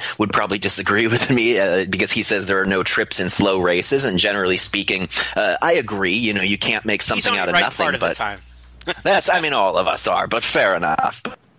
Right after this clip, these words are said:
Speaker 1: But yeah, and one of my favorite, absolute favorite angles to take a trip note on is a lightly raced horse. You know, doesn't have to be first time starter, second time starter. We can be four or five races into the career, but a young, cheap horse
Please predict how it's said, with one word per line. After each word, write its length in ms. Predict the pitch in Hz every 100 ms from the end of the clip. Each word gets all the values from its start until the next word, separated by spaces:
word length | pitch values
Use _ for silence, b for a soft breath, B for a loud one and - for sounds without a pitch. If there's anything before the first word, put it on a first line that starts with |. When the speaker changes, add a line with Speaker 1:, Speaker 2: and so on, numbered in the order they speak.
| -
Speaker 1:
But 160 | 95 B B -
yeah, 160 | 131
and 100 | 113
one 120 | 113 180
of 40 |
my 160 | 143 147
favorite, 480 | - 147 123 123 - -
absolute 360 | 120 135 131
favorite 300 | 131 127 117
angles 400 | 107 131 110 95 -
to 260 | 117 104
take 200 | 101 123
a 40 | 110
trip 240 | - 131
note 160 | 117 98
on 160 | 95
is 100 | 95
a 80 | 87
lightly 480 | 85 85 - 247 226 165 156 _
raced 280 | - 160 -
horse. 380 | - 135 151 - B B -
You 80 | 262
know, 140 | 214
doesn't 260 | 190 180 185
have 140 | 170
to 80 | 131
be 100 | 160
first 320 | - 143 -
time 160 | 131 131
starter, 300 | 135 127 131
second 260 | 123 123
time 220 | 113 113
starter. 260 | 110 123 120
We 100 | 175
can 140 | 151
be 60 | 147
four 240 | - -
or 20 | 113
five 300 | - 101 101
races 320 | 95 90 92
into 160 | 92
the 80 | 87
career, 320 | - 90 95
but 140 | 90 90
a 40 |
young, 400 | 87 110 139 165 B B B
cheap 400 | - - 180 165
horse 460 | - 160 165 170